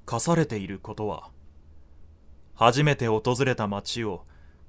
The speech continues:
地図という道具を使う能力で迷わず歩くことなのだ。方向音痴だからという言い訳のチャンスは与えられない。初めてだから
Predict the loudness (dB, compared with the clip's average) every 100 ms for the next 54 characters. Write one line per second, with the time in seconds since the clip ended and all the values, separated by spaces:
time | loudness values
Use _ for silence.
0 | -2 2 2 2 -2 -4 -4 -6 -2 0
1 | 0 -2 -2 -4 0 0 2 0 0 -4
2 | -10 -12 -14 -20 -20 -20 -20 -20 -6 4
3 | 6 8 8 6 2 -4 -4 -4 -6 -18
4 | -12 -4 -2 -2 -4 -10 -16 -18 -20 -20
5 | -20 -20 -20 -20 -20 -20 -20 -20 -20 -20
6 | -20 -20 -20 -4 2 4 4 2 4 4
7 | 2 -2 -8 -10 -12 -14 -16 -20 -20 -20
8 | -20 -2 4 4 6 4 4 4 4 4
9 | 0 0 -2 -2 -4 -6 -8 -10 -14 -10
10 | -8 -6 -8 -8 -8 -8 -10 -12 -16 -20
11 | -20 -20 -20 -20 -20 -20 -20 -20 -20 -20
12 | -20 -20 -20 -20 -20 0 2 4 2 0
13 | -2 -8 -10 -12 -14